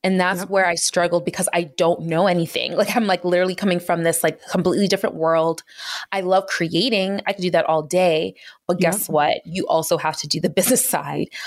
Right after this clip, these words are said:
Speaker 1: And finding myself, like, just learning and going on Google and just scrolling and learning and asking. And that's what helped me to, like, quiet the fear.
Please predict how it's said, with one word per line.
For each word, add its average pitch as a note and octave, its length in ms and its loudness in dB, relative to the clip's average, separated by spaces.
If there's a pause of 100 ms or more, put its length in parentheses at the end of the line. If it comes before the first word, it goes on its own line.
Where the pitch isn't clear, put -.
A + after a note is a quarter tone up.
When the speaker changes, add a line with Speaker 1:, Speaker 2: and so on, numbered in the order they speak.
(300)
Speaker 1:
And E3+ 640 2 (880)
finding A3 1200 0 (680)
myself, E3+ 1300 0 (440)
like, F3+ 220 0
just - 200 0
learning E3 580 2
and E3 140 2
going E3+ 360 2
on D#3+ 140 2
Google F3 480 2
and D#3+ 260 0 (260)
just - 380 -2
scrolling F#3+ 400 2
and F3 160 -2
learning F3 280 2
and F3+ 200 0
asking. F#3+ 640 0
And D#3+ 300 -2 (680)
that's G#3 400 -2
what F#3+ 360 2
helped F#3 360 0
me F3 280 2
to, - 160 0
like, E3+ 340 0 (680)
quiet F3+ 600 0
the F#3 60 0
fear. F3+ 680 0